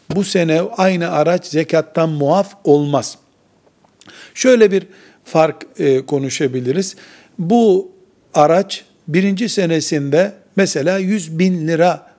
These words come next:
üzerindendi zekatı, piyasa fiyatı oydu. Beş sene üzerine,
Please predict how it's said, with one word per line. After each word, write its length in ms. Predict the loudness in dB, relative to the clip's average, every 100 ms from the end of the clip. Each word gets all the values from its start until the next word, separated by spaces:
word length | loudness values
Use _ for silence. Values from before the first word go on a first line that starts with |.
| -8
üzerindendi 960 | -2 0 0 0 0 0 0 -6 -12 -14 _ -10
zekatı, 720 | 0 0 0 -6 -4 -4 -4
piyasa 380 | 2 2 2 -2
fiyatı 420 | -2 -2 -2 -2
oydu. 440 | -2 -2 -2 -4 -6 -20 -20 _
Beş 240 | 2 2 2
sene 320 | -4 -4 -4
üzerine, 580 | -6 0 -2 0 -6